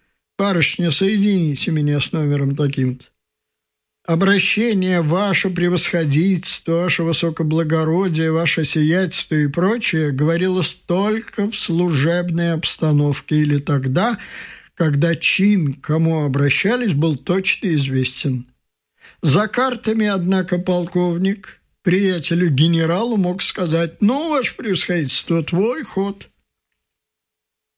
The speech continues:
На конвертах даже детям сохранилась открытка отца из Одессы мне, шестилетнему,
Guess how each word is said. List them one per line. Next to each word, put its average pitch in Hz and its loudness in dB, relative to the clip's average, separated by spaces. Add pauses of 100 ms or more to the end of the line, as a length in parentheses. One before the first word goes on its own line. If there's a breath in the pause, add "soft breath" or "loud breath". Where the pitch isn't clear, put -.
(140)
На 151 4
конвертах 147 -2 (420)
даже 135 2
детям 127 -2 (500)
сохранилась 180 0
открытка 156 0
отца 160 -2
из 139 0
Одессы 143 0
мне, 147 4
шестилетнему, 143 -2